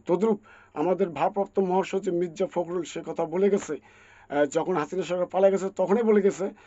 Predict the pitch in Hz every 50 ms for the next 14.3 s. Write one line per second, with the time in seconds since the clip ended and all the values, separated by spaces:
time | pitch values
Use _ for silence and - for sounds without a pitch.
0 | - - - _ - - 139 127 - - 165 165 160 175 185 - 180 196 226 226
1 | 208 208 202 - - 202 - 214 - _ _ _ _ _ - - - 160 175 175
2 | 175 180 185 - - - - 160 - - 202 226 208 - 208 214 208 165 170 170
3 | 180 180 196 190 196 - 175 180 185 170 180 175 185 180 - - - 175 175 165
4 | 196 208 208 190 175 175 175 165 190 220 254 - _ _ _ - 175 170 170 170
5 | 147 139 190 214 220 208 214 208 185 156 143 - - - - _ _ - 165 180
6 | 208 208 - 202 208 202 - 196 196 196 196 185 208 220 202 202 196 185 180 220
7 | 233 226 214 - - - _ - 170 165 180 180 185 185 196 220 202 226 214 208
8 | 196 214 202 185 180 - 190 196 180 170 151 139 139 117 110 - - - _ _
9 | _ - 143 147 - 185 196 220 226 226 220 - _ _ _ _ _ - 160 165
10 | 180 185 175 180 196 208 254 240 240 214 - 143 131 - _ - 156 165 170 -
11 | 180 180 196 220 220 214 233 240 214 - - _ - - - - 139 147 170 165
12 | 185 190 202 214 196 233 202 185 208 226 214 185 220 208 214 196 185 208 196 185
13 | 208 202 208 202 202 196 185 160 156 170 - 190 180 - - 185 185 175 170 151
14 | - 170 156 - 156